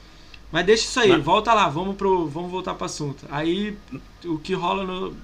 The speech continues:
Speaker 1: a ferramenta do Twitter que você tava falando, que você usa, que dá muito, tá, você tá em, tá, tem o seu engajamento nela, você tá quase quatro mil pessoas seguindo.
Speaker 2: Não, é, e, e assim, e,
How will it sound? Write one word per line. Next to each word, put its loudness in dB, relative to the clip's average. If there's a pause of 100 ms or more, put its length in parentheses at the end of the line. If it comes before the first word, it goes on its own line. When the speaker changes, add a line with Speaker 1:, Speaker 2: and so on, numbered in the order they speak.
(140)
Speaker 1:
a -4
ferramenta -4
do -10
Twitter -2
que -16
você -16
tava -8
falando, -8
que -20
você -10
usa, -4 (540)
que -10
dá 0
muito, -2 (340)
tá, -10 (180)
você -14
tá -10
em, -8 (100)
tá, -6 (120)
tem -2
o -2
seu -4
engajamento -4
nela, -2
você -12
tá -10
quase -8
quatro -10
mil -4
pessoas -8
seguindo. -8 (960)
Speaker 2:
Não, 4
é, 6
e, -4
e -2
assim, 2
e, -2